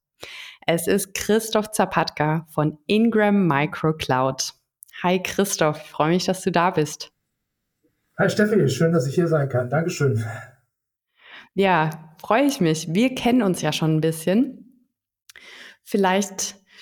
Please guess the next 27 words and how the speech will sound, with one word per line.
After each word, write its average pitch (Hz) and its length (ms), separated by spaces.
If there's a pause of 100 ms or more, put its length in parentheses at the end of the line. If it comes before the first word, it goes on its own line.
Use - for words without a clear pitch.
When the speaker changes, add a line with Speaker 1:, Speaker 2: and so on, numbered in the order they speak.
Speaker 1:
stellst 202 460
du 214 80
dich 196 240
aber 190 140
noch 190 160
in 180 180
wenigen 196 320
Sätzen 175 360
vor 175 260
für 175 60
unsere 175 280
Zuhörenden, 175 640
damit 151 300
die 170 80
so 160 180
wissen, 180 440 (260)
womit 185 380
du 180 60
dich 175 240
so 180 120
täglich 180 720
beruflich 170 580
auseinandersetzt. 165 960 (400)
Speaker 2:
Ja, 165 260
klar, 117 360
Logo. 135 440
Ähm, 143 580